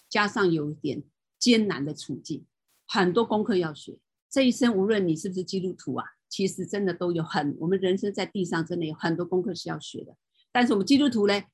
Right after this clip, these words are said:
你每一关你一定要记得，不要离开教会，不要离开神。好，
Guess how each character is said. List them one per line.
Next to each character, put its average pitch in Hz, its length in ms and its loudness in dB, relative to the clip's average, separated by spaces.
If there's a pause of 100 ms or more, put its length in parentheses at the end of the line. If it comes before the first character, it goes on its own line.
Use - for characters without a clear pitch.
你 226 100 4
每 226 200 8
一 233 80 -2
关 233 320 2
你 175 60 0
一 175 40 -4
定 185 80 -4
要 190 40 -4
记 190 180 -10
得， 160 120 -8
不 233 120 -2
要 262 100 2
离 190 180 -2
开 208 160 -6
教 185 300 -2
会， 156 260 -4
不 196 100 0
要 269 60 4
离 220 120 0
开 208 160 0
神。 - 200 -8
好， - 280 -18